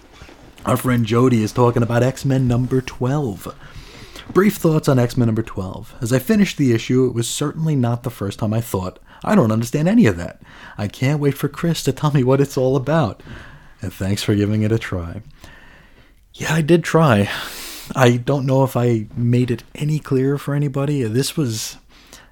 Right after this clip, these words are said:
X-Men number twelve, uh, was the exposition dump that gets us to X of Tens, right? And it was just so crammed full of information that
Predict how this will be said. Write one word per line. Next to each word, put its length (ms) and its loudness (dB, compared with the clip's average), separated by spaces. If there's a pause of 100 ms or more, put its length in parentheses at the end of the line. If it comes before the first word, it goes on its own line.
X-Men 340 0
number 160 0
twelve, 640 0
uh, 400 -4
was 520 -4
the 260 -2
exposition 720 -2
dump 240 -4
that 220 -8
gets 260 -2
us 220 -6
to 180 -10
X 200 -6
of 120 -8
Tens, 320 -12
right? 380 -6 (720)
And 600 2 (840)
it 260 0
was 260 -6
just 440 -8
so 440 -2
crammed 760 -4
full 280 -2
of 100 -2
information 880 -2
that 380 -4